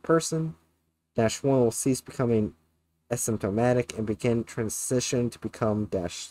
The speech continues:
three. Dash three will begin showing the onset of irregular mature teratomas.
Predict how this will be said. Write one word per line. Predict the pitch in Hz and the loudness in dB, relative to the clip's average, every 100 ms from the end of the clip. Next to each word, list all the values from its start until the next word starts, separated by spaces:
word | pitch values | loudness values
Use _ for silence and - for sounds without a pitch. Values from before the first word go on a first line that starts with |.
| - | 2
three. | 120 110 - _ _ _ _ _ _ _ _ _ _ | 2 2 -2 _ _ _ _ _ _ _ _ _ _
Dash | 120 113 - | 2 2 4
three | 151 160 | 6 8
will | 135 | 6
begin | 127 135 131 | 4 2 2
showing | - 143 123 113 | 2 2 2 2
the | 113 - | 0 2
onset | 135 139 139 120 _ _ - | 2 2 0 -2 _ _ 0
of | 113 101 - | 0 0 0
irregular | 107 117 110 101 92 - _ _ _ _ _ - | 4 4 4 2 0 -4 _ _ _ _ _ -4
mature | 107 - 120 110 92 - _ _ _ _ _ _ _ _ _ _ _ | -2 4 8 8 6 0 _ _ _ _ _ _ _ _ _ _ _
teratomas. | - 120 120 139 131 147 - - | 0 2 4 2 0 0 -2 -8